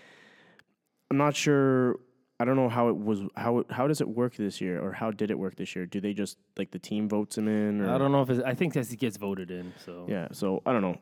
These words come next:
Speaker 1: It is what it is. I think they need a new voting system. Um, I think maybe the teammate should vote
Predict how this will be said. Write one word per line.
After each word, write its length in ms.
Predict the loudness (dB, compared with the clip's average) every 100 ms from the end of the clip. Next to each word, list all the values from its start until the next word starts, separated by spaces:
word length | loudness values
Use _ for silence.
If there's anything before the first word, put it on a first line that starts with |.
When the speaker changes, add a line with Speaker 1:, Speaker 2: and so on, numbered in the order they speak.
| 0
Speaker 1:
It 140 | 4
is 120 | 4
what 120 | 4 4
it 80 |
is. 120 | 4 4
I 100 | 2
think 140 | 2
they 140 | 2
need 200 | 2 2 0
a 20 |
new 220 | 0 0
voting 340 | 2 2 0
system. 460 | -2 -4 -2 -2 -4 -8 _ _
Um, 380 | -6 -2 -2 -2
I 40 | -2
think 180 | -2 -2
maybe 180 | -2
the 80 | -4
teammate 540 | -6 -4 -2 0 0 -2
should 240 | -4 -4
vote 260 | 0 0